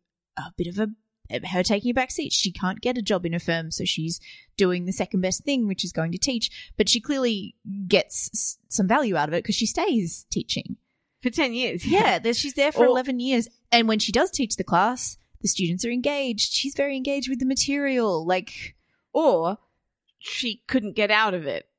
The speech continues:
Speaker 2: Or she
Speaker 1: Hmm.
Speaker 2: decided not to get out of it. Like, there's no explanation of these things.
Speaker 1: Yeah.
Speaker 2: I really want to understand how she became, how she was formed as a person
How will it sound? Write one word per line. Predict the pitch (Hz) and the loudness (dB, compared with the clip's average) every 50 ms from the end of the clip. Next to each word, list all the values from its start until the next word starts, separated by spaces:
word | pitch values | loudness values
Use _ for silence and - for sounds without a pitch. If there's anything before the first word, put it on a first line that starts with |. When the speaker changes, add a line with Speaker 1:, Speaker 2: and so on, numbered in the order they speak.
| _ _ - | _ _ 0
Speaker 2:
Or | 196 180 185 | 0 0 0
she | - - 202 | 0 -2 -2
Speaker 1:
Hmm. | 175 196 | 0 2
Speaker 2:
decided | 196 196 202 208 214 233 240 | 4 4 4 4 2 0 -2
not | 254 277 277 - - | 0 0 -2 -2 -4
to | 254 202 | -2 0
get | 208 190 175 | 2 2 2
out | 160 143 131 110 | 2 0 0 -2
of | - - | -4 -8
it. | - - | -8 -2
Like, | 220 247 226 214 - | 0 0 0 0 0
there's | 233 240 233 233 - | -2 -2 -2 -2 -4
no | 254 247 254 262 262 254 226 | -6 -4 -4 -4 -4 -4 -2
explanation | - 226 - - - 240 240 233 220 240 262 - - 196 180 | -2 -2 -4 -4 -6 -4 -2 0 0 0 -2 -2 -4 -2 -2
of | 156 156 170 | -2 -2 -2
these | - 120 87 160 - - | -4 -4 -4 -6 -8 -8
things. | - - - - | -8 -10 -6 -2
Speaker 1:
Yeah. | - 294 320 277 190 156 - - - - _ _ _ - - - _ _ _ - | 2 4 4 4 4 2 -2 -6 -10 -14 _ _ _ -20 -20 -20 _ _ _ 4
Speaker 2:
I | 240 277 | 4 4
really | 302 262 294 320 311 330 330 302 - - _ _ _ _ | 4 0 -4 -4 -2 -2 -4 -6 -6 -10 _ _ _ _
want | 220 220 233 208 - - | -4 -2 -2 -2 -2 -2
to | - 254 - | -2 0 0
understand | 220 220 214 214 208 - - 240 214 202 196 196 | 0 0 -2 -4 -8 -4 -2 0 0 0 0 -2
how | 214 - 240 220 208 | -2 0 2 2 2
she | 214 - - 233 208 | 0 -2 -4 -6 -4
became, | 170 208 202 - - 233 202 190 190 185 - - _ - - - | -4 -4 -6 -2 -2 -2 0 0 -2 -6 -8 -10 _ -8 -6 -2
how | 220 226 220 | 0 0 0
she | 226 - 240 208 | 0 -2 -4 -4
was | 175 190 190 - | -2 -4 -4 -4
formed | - - 214 202 190 190 190 | -4 -2 0 0 0 -2 -4
as | 190 - 196 | -4 -4 -6
a | |
person | - - 233 214 202 208 - - 147 104 101 160 190 | -4 0 0 0 0 0 -2 -6 -8 -6 -6 -6 -6